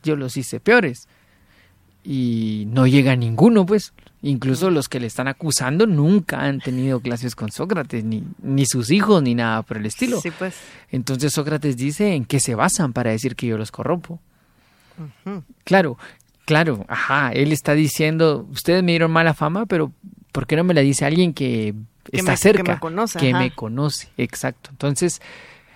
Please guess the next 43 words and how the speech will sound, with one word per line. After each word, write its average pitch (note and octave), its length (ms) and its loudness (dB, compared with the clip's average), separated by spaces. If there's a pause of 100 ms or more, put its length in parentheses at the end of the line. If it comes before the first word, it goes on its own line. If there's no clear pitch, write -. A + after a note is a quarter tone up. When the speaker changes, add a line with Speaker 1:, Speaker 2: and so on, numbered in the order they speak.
(500)
Speaker 1:
mucha D#3 380 2
gente F#3 260 0
puede F3+ 300 2
decirte, C#3 560 -2
"No, G3 200 0
no F3+ 140 -2
lo E3+ 140 2
hagas", F3 480 -4 (240)
y B2 580 -4 (520)
el A2 180 -10
problema A2+ 420 0
es F3+ 80 0
distinguir C#3+ 640 0
quién F#3+ 300 2
te C#3+ 120 -2
lo A2+ 80 -2
está A#2+ 220 -4
diciendo. A2 500 -6
Speaker 2:
Sí. - 280 -16 (520)
Speaker 1:
Eh, B2+ 380 -2
y C#3 120 2
el B2+ 140 2
que A#2+ 100 -6
te A#2 120 -4
lo, A2+ 120 -2
si - 280 -2
el A#2+ 140 0
que - 120 -4
te A#2 120 -6
lo G#2+ 60 -4
está C#3 180 -2
diciendo D#3 540 -2
es A#2+ 120 -10
una D3+ 140 -2
persona C#3+ 300 -4
en D3+ 60 -6
la C3+ 80 -4
que - 120 -10
confías, C#3+ 800 -2
confías B2 340 -10
en C#3 100 -8
su - 120 -12
criterio, C3+ 920 -2